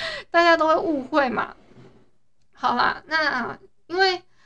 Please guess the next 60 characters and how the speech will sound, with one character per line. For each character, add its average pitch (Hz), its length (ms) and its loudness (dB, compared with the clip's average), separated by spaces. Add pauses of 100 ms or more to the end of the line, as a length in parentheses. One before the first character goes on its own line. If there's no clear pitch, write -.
(120)
我 240 200 -4
今 277 100 -6
天 330 220 0
录 339 240 4
的 240 80 0
比 226 100 -8
较 254 160 4
少， - 280 -4
所 - 120 -6
以 254 100 -4
留 226 140 -2
言 240 220 -8
也 233 80 -14
比 220 100 -16
较 226 160 -6
少， - 300 -10
我 - 640 -6
会 262 480 -2 (320)
再 285 140 -6
做 285 200 -4
一 254 40 -6
点 220 200 -6
调 208 280 -6
整。 226 320 -8 (360)
以 262 140 -10
后 359 300 4
的 254 720 -2 (340)
日 330 220 -6
记 302 260 -6
可 240 160 -6
能 214 240 -4
都 262 220 -6
是 269 180 -14
大 269 160 -2
概 247 160 -2
这 254 120 -8
个 233 120 -6
时 220 260 -12
间 247 200 -10
直 220 120 -8
接 240 160 -4
po 226 380 -2
了， - 260 -4 (520)
然 233 180 -4
后 269 360 -4
会 269 220 0
有 233 100 -2
比 233 120 -12
较 240 140 -2
多 240 260 -6
留 214 260 -2
言， 226 480 -4
我 254 100 -2
也 277 80 2
不 254 140 -8
用 254 240 -10
在 254 280 0
晚 - 220 -8
上 233 280 -4
po， - 360 -10